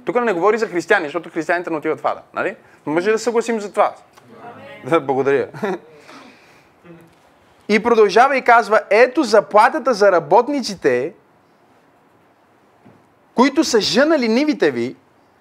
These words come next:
от които вие ги лишихте, вика. И виковете на жетварите влязоха в ушите на Господа на силите.“ Има хора, които са богати благодарение на нечи-, на нечестие. Много богати хора днес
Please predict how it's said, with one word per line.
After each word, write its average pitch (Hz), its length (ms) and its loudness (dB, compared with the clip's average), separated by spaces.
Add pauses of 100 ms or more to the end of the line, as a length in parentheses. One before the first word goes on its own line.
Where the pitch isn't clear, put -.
(140)
от 202 160 0
които 311 280 2
вие 311 200 4
ги 262 180 -2
лишихте, 208 600 0
вика. 180 600 2 (1120)
И 190 120 -2
виковете 349 600 2
на 277 120 0
жетварите 202 800 2
влязоха 285 580 2
в 277 80 -8
ушите 226 580 -2 (280)
на 190 140 0
Господа 262 500 0
на 240 120 -2
силите.“ - 480 -6 (1500)
Има 311 280 2
хора, 320 340 2
които 302 200 -2
са 269 100 2
богати 202 460 -2
благодарение 208 600 -2
на 214 120 -2
нечи-, 180 440 -6
на 160 200 -2
нечестие. 156 520 -2
Много 220 500 0
богати 233 340 0
хора 240 300 -2
днес 139 380 -14